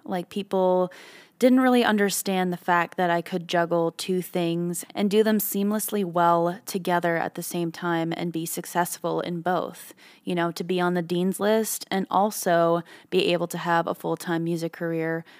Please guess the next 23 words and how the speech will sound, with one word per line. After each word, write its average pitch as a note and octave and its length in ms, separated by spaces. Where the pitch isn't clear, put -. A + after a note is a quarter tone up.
recording, E3+ 760
writing, E3 520
and F3 160
doing D#3+ 240
all D#3+ 140
that D#3+ 200
stuff. - 540
And E3 380
I G3+ 80
think G#3 220
J F3+ 180
Lo F3+ 380
is E3+ 540
kind A3+ 260
of B3+ 120
in G#3+ 100
a G3+ 40
similar F#3+ 440
situation F3 1040
in F3+ 140
her F3+ 240
life D#3+ 440
that E3 320